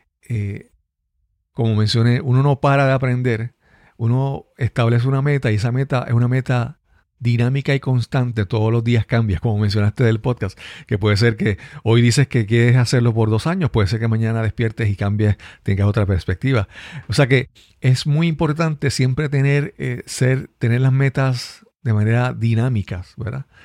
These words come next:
Que se puedan revisar, porque cuando una meta es a veces, eh, fija y no la cambiamos, es como que ser obstinado y ser, ser, eh, en Puerto Rico diríamos cabeciduro, no sé cómo dirían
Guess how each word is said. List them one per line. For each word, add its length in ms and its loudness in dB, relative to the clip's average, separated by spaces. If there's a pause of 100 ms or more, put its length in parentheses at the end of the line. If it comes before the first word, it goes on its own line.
(340)
Que 120 -4
se 120 -2
puedan 320 0
revisar, 640 0 (320)
porque 220 0
cuando 220 0
una 120 2
meta 320 0
es 120 0 (480)
a 100 0
veces, 460 0 (800)
eh, 460 -6 (380)
fija 380 2
y 60 -2
no 100 -2
la 120 -2
cambiamos, 480 0
es 40 -2
como 260 -4
que 140 -2
ser 160 0
obstinado 640 0
y 40 0
ser, 400 -2
ser, 460 -4
eh, 380 -6 (520)
en 100 -12
Puerto 220 -2
Rico 200 -2
diríamos 320 0
cabeciduro, 560 0
no 100 -2
sé 120 -4
cómo 180 0
dirían 160 0